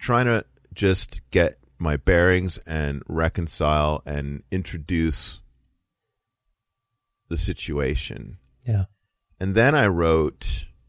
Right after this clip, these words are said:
Speaker 1: The Only One I Wanna Hear, which is written and sung in the voice of my father.
Speaker 2: Right.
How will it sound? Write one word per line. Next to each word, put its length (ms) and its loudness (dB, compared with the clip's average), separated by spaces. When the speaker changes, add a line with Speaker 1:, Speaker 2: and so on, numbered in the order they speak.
Speaker 1:
The 200 -2
Only 240 0
One 220 -2
I 60 -2
Wanna 300 -4
Hear, 640 -8
which 280 -4
is 140 -6
written 600 -2
and 180 -8
sung 420 -4
in 180 -6
the 80 -2
voice 400 0
of 80 -4
my 180 -4
father. 480 -8
Speaker 2:
Right. 260 0